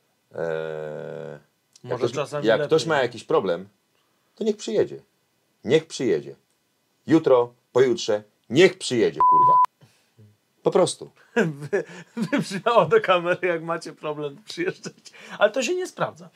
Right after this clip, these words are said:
Speaker 2: Ja pisałem niektórym hejterom, gdzie mieszkam i żeby przyjechali, ale nie przyjechali. A wiesz co, a, y,
Speaker 1: Nie.
Speaker 2: mówiłeś? No.
Speaker 1: Słuchaj.
Speaker 2: Hmm?
Speaker 1: E, przecież ja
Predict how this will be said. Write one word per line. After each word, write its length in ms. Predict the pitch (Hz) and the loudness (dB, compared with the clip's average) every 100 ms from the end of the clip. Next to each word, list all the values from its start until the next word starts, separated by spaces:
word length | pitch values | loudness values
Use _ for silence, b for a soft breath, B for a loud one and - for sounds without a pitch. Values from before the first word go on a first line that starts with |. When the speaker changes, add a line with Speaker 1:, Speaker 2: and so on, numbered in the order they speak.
| B B | B B
Speaker 2:
Ja 100 | - | -2
pisałem 380 | 175 208 214 208 | -2 -4 -6 -6
niektórym 400 | 202 202 202 196 | -8 -8 -8 -8
hejterom, 480 | 170 175 180 170 165 | -6 -6 -4 -6 -6
gdzie 160 | 156 151 | -8 -8
mieszkam 480 | 160 156 156 147 | -8 -8 -10 -10
i 120 | 143 135 | -12 -10
żeby 180 | 143 | -10
przyjechali, 520 | 135 - 131 127 123 120 | -10 -10 -10 -10 -10 -10
ale 120 | 120 | -12
nie 100 | 110 | -16
przyjechali. 460 | - 104 90 87 _ _ B B B | -16 -18 -18 -20 _ _ B B B
A 80 | 139 | -2
wiesz 160 | 170 170 | -2 -2
co, 180 | 202 - | -6 -4
a, 140 | 175 | -6
y, 20 | 170 170 | -6 -8
Speaker 1:
Nie. 440 | 160 202 196 117 82 _ | 2 4 4 2 -2 _
Speaker 2:
mówiłeś? 460 | 156 151 170 160 - | -18 -16 -16 -18 -14
No. 80 | |
Speaker 1:
Słuchaj. 520 | 139 196 - 95 73 - _ _ _ _ _ _ _ _ _ _ _ _ _ _ - | 4 6 6 4 0 -8 _ _ _ _ _ _ _ _ _ _ _ _ _ _ -20
Speaker 2:
Hmm? 220 | 117 156 _ _ _ _ _ - | -20 -20 _ _ _ _ _ -10
Speaker 1:
E, 580 | 85 82 78 78 76 73 - _ _ _ _ _ _ _ _ _ _ _ _ _ _ _ _ - | -4 0 0 -2 -6 -10 -14 _ _ _ _ _ _ _ _ _ _ _ _ _ _ _ _ -8
przecież 540 | - 127 139 127 - | 0 2 2 -2 -2
ja 420 | 117 110 98 113 | 2 2 2 -2